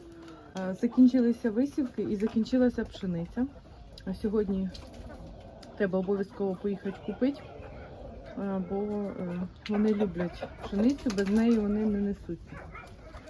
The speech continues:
Хочу взяти зараз яйця, бо сирнички жарю. Не хотіла вчора їх турбувати. Тут у нас, е, курчатка. Е, були каченятка, ми їх перевели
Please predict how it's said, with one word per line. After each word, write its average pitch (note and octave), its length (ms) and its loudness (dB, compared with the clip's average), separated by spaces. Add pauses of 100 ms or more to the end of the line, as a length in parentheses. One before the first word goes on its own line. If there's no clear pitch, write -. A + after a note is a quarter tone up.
(140)
Хочу B3 220 4
взяти G#3+ 320 2
зараз G3+ 300 -2 (1120)
яйця, A#3+ 520 4 (1000)
бо G#3 120 0
сирнички A3+ 600 2
жарю. B3+ 360 2 (1800)
Не G#3 100 0
хотіла G#3 300 2
вчора G3 320 -2
їх F#3 120 -2
турбувати. F#3 680 -4 (960)
Тут - 160 0
у A3+ 40 4
нас, G#3 240 4 (140)
е, F#3 160 2 (100)
курчатка. G3+ 720 -4 (920)
Е, F#3+ 220 -4
були G3+ 200 2
каченятка, A#3 640 0
ми G#3 120 6
їх G#3 220 -2
перевели G3 600 4